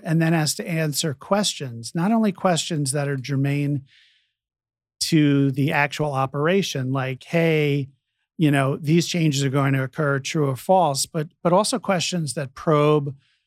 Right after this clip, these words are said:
their cognitive function. Does this patient really understand enough to be able to offer informed consent about having the procedure done? And so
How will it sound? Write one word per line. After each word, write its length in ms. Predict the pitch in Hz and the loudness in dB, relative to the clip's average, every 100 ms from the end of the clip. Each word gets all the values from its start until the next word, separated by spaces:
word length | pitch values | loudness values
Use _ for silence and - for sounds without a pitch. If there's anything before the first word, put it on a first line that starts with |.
| _ _ _ | _ _ _
their 340 | 143 139 139 | 2 4 2
cognitive 640 | 135 - 147 143 139 127 120 | 0 2 2 2 -4 -6 -8
function. 540 | - 123 117 - 120 | -10 -10 -8 -8 -4
Does 220 | 131 170 | 0 0
this 240 | 214 180 - | 0 -2 -4
patient 500 | - 165 151 202 226 | -2 0 0 -2 0
really 320 | 156 156 160 _ - | 2 2 0 _ -2
understand 1040 | 160 165 156 - - 170 180 190 185 170 - | 2 2 2 -2 0 0 2 2 2 0 -2
enough 640 | 151 143 139 135 139 - _ _ _ _ - | 0 2 2 0 -4 -8 _ _ _ _ -6
to 120 | 151 | -2
be 160 | 156 | 2
able 260 | 156 170 165 | 2 2 0
to 140 | 135 - | -2 2
offer 440 | 143 143 - 143 - 226 | 2 2 0 -4 -4 -2
informed 420 | 151 170 151 135 | 0 2 0 0
consent 420 | 156 - 135 135 | -4 -2 -4 -4
about 380 | 123 131 117 - _ _ _ _ | -4 -6 -6 -12 _ _ _ _
having 340 | - 151 135 135 | 0 2 4 0
the 60 | |
procedure 580 | - 131 - 139 123 135 | 0 -4 -2 -2 -2 -2
done? 380 | 113 127 117 113 | -4 -4 -4 -6
And 160 | 123 - | -6 -2
so 480 | 147 135 131 120 | 0 2 0 -2